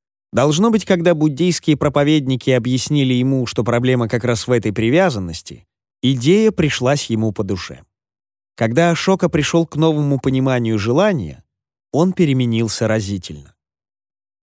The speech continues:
Мы знаем об этой трансформации, потому что её история была высечена в камне. Буквально.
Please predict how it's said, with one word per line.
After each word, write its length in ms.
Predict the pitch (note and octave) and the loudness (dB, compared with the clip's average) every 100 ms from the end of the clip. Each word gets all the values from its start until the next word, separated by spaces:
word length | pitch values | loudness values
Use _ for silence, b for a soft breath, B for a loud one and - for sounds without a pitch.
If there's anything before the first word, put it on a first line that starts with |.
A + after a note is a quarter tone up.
| - | -2
Мы 160 | C3 | 0
знаем 440 | D3+ E3+ F#3+ E3+ D3+ | 2 2 2 2 0
об 160 | B2 C3+ | 0 2
этой 200 | D#3+ C3+ | 2 0
трансформации, 880 | C3 B2+ - C3 E3+ G#3+ - A2 G2 | -2 -4 -2 0 2 0 -2 -4 -4
потому 320 | - A#2 C#3 | -2 -2 -2
что 180 | - B2 | -2 -2
её 260 | A#2 B2 | 0 0
история 600 | A2+ - F#3+ G3 G2+ D2+ _ _ - | 0 0 2 2 0 -8 _ _ -4
была 260 | B2 B2+ | 0 2
высечена 500 | B2 F3+ - - D3+ | 2 0 0 -4 -2
в 100 | D3+ | -2
камне. 460 | - C3+ E2+ D2 - _ _ _ _ _ - | -2 -2 -2 -12 -20 _ _ _ _ _ -8
Буквально. 600 | A2 C3 D#3+ A2+ D#2 | -6 0 0 0 -6